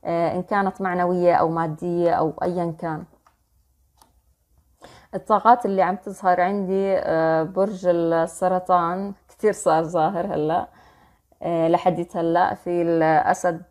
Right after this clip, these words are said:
آه، كمان الم-، الميزان، أنا بحس كمان هذا الكارت ميزان. بشكل عام الطاقات، آه، عم بتكون، آه، نارية أكتر شي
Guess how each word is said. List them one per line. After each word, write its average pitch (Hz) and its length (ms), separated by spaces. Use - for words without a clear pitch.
آه، 156 260
كمان 175 640
الم-، 160 400
الميزان، 180 460
أنا 175 160
بحس 180 340
كمان 175 260
هذا 165 180
الكارت 170 380
ميزان. 180 500
بشكل 208 380
عام 185 280
الطاقات، 185 580
آه، 165 380
عم 185 180
بتكون، 180 760
آه، 160 500
نارية 180 520
أكتر - 260
شي 202 400